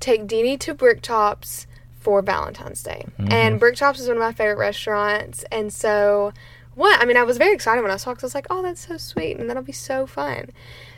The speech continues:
Speaker 1: But then I knew I was not supposed to see it, and I knew I'd ruin the surprise, and so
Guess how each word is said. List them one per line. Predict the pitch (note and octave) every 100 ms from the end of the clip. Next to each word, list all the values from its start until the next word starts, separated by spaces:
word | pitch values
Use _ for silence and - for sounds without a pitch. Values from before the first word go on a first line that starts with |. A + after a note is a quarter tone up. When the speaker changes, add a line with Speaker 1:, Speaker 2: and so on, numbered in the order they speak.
| -
Speaker 1:
But | B3+ A3+
then | C#4+ C4+
I | A#3 A#3
knew | A#3+ G#3+
I |
was | G#3+
not | G#3 G3+
supposed | G#3+
to | G3+
see | A3 G3+
it, |
and | G3+
I | G#3
knew | G3+
I'd | G3+
ruin | G3 G3 G3
the |
surprise, | G3+ - G#3+ G3+ G#3
and | G#3+
so | G#3+ G#3+ G#3 G3+